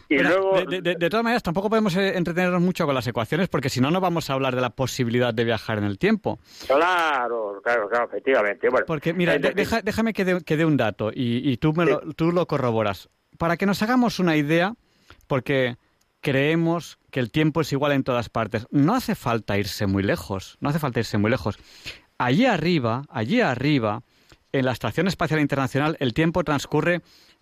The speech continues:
Speaker 2: a otro, entre comillas, ritmo. Eh, de hecho, em, existe la paradoja de Einstein, que era la pa-, es la paradoja de los gemelos,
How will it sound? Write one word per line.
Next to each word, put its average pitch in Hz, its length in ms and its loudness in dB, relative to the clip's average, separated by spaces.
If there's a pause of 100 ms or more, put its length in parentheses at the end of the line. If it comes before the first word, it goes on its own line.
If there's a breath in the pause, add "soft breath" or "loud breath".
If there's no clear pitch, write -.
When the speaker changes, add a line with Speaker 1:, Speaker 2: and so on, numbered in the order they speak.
Speaker 2:
a 139 140 0
otro, 151 500 -2
entre 123 340 -2
comillas, 120 680 0
ritmo. 185 480 0 (400 loud breath)
Eh, 131 240 2
de 139 120 2
hecho, 196 480 -2
em, 120 840 0 (380)
existe 156 360 -4
la 170 120 0
paradoja 139 460 0
de 135 160 -2
Einstein, 170 480 0
que 131 100 -2
era 123 320 0
la 139 100 0
pa-, - 120 -6
es 135 120 -4
la 139 80 0
paradoja 127 400 -2
de 135 60 2
los 135 140 -2
gemelos, 170 500 0